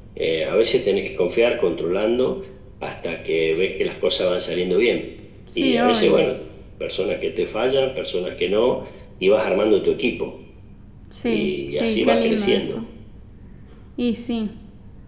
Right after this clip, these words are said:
Speaker 2: Eh, y bueno, y lo lograron al final. De tanto esfuerzo y sacrificio siempre se logra. Porque es, como siempre digo, que si lo, si lo podés soñar es porque está disponible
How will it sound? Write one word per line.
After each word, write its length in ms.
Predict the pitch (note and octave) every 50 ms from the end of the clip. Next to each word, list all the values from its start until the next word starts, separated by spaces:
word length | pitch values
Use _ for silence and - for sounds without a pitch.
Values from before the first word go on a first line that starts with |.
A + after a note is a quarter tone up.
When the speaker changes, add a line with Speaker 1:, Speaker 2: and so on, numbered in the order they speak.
| - - -
Speaker 2:
Eh, 540 | A3+ A3 A3 G#3+ G#3 G#3 G#3 G#3 G#3 G#3 G#3 - -
y 100 | A3 A3
bueno, 280 | A#3+ C4+ C4+ A#3+ A3 A3
y 60 | G#3+
lo 100 | G#3+ A3
lograron 520 | A3+ A3 A3 A#3 B3 C4 B3+ A#3+ A#3 A3
al 100 | G#3+ G#3
final. 420 | G3+ - A3+ A3 A3 A3 G#3+ G#3 G#3
De 120 | G#3+ G#3+
tanto 300 | G#3+ A#3 A#3 A#3+ A#3 A#3+
esfuerzo 440 | A#3 A#3+ - A#3 A#3 A#3+ A#3+ - A#3+
y 60 | A#3
sacrificio 720 | A3+ A#3 A3 G#3+ A3+ A3+ G#3 - - A#3 A3+ - - A#3+ A3
siempre 340 | - - A3+ A3+ G#3+ G#3+ G#3+
se 160 | G#3 - G#3+
logra. 420 | G#3+ G#3+ G#3+ G#3 G#3 G3+ G3+ G3+ - - - - -
Porque 340 | - A3+ A3 A3 A3+ A#3 A#3
es, 140 | A3 A3 A3+
como 240 | - A#3+ A#3 A#3 A3
siempre 360 | A#3 C4 B3 B3 B3+ B3+ B3
digo, 340 | A#3+ A#3+ B3 B3+ C4 B3+ B3+ B3+ - - - - - - - - - - - - - - -
que 100 | - A3+
si 220 | G#3+ - - A#3 A3+
lo, 340 | A3 A3 A3 G#3+ G#3+ G#3+
si 140 | G#3 G#3 A3+
lo 120 | A#3 A3+ G#3+
podés 220 | A#3 A#3+ B3+ B3+
soñar 340 | - C#4+ B3+ B3 A#3+ B3 C4
es 40 | B3+
porque 220 | A#3+ A3 G3+ G#3
está 160 | G#3 G3+ A#3 A3
disponible 600 | A3 A3 - A3 G#3 G#3+ G#3+ G#3 G3 F#3+ F#3+ F#3